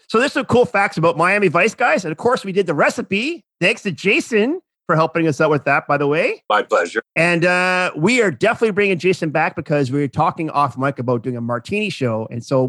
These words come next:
Speaker 1: listen in the new year, we'll definitely do a Jason martini show, uh, with Paula, 'cause Paula wanted to be here, but unfortunately she couldn't.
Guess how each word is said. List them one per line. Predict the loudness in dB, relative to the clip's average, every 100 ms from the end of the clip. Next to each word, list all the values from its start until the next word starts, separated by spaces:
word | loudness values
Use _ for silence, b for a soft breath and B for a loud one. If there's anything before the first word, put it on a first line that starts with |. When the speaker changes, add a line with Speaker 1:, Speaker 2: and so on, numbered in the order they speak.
| 0
Speaker 1:
listen | 0 -2 -10
in | -10
the | -6
new | -6 -6
year, | -8 -8 -12 -12
we'll | -10 -10 -8
definitely | -4 -4 -2 -2
do | -2
a | -4
Jason | -4 -6 -4 -4 -4
martini | -2 -4 -2 -4
show, | -4 -6 -6 -8 -12 _ _ _
uh, | 0 2 2
with | -2
Paula, | -2 0 2 -2 -4
'cause | -10 -10 -16 _
Paula | 0 0 2
wanted | 2 0 0
to | 0
be | 0
here, | 2 2 0
but | 0 0
unfortunately | -2 0 -2 -2 -6
she | -4
couldn't. | 0 0 0